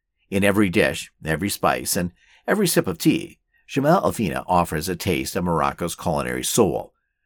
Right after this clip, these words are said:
The square is more than a market. It's a living museum of food,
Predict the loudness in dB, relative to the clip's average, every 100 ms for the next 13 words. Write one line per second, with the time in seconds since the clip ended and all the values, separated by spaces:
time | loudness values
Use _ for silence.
0 | _ -6 -4 2 2 4 2 0 2 2
1 | 0 -2 -2 0 0 -2 -8 -12 _ _
2 | -8 2 4 4 2 0 0 -2 -2 -2
3 | -6 -4 0 0 0